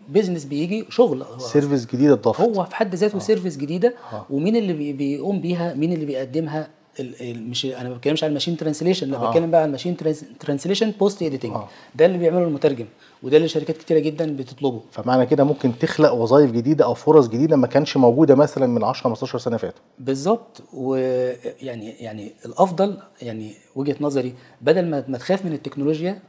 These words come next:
Speaker 1: أو ت-، أو تحاربها أو تفتكر إنها، لا، ما، حاول تإمبريس التكنولوجيا، حاول تحبها، يعني دي ممكن تخدمك وممكن تخدمك في شغلك الحالي نفسه. يعني أنت جرب كده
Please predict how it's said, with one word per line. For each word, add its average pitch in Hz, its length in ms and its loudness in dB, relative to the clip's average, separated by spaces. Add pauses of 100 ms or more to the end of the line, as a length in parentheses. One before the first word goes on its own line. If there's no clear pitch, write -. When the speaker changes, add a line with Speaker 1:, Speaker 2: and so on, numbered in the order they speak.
Speaker 1:
أو 113 140 -6
ت-، - 120 -18
أو 117 140 -10
تحاربها 151 540 0
أو 127 120 -2
تفتكر 143 360 -8
إنها، 139 260 -4
لا، 135 140 -6 (120)
ما، 117 260 -10 (380)
حاول 170 220 4
تإمبريس 156 460 0
التكنولوجيا، 143 500 -4
حاول 147 200 2
تحبها، 139 420 -2
يعني 107 400 -8 (220)
دي 135 200 -2
ممكن 160 320 -2
تخدمك 160 520 -8 (360)
وممكن 127 500 -4
تخدمك 160 320 -4
في 156 100 -6
شغلك 180 320 0
الحالي 180 340 0
نفسه. 170 320 -6
يعني 98 200 -14
أنت 131 160 -6
جرب 160 400 4
كده 170 240 -2